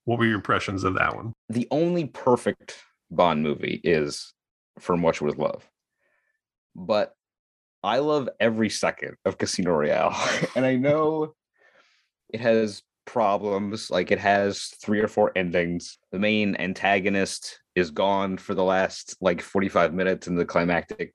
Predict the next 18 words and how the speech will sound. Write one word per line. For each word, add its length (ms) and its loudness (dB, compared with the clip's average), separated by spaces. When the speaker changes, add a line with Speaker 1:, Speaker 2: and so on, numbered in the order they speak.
Speaker 2:
big 280 -2
fight 280 2
scene. 180 -2
It's 100 -2
with 120 -4
people 200 0
you've 120 2
never 160 2
seen 200 -2
before. 440 0
The 180 2
poker 720 -2
is 440 -2
ludicrous. 800 0
<laughs> 1080 -20
It 100 -2
looks 220 4
cool. 360 -2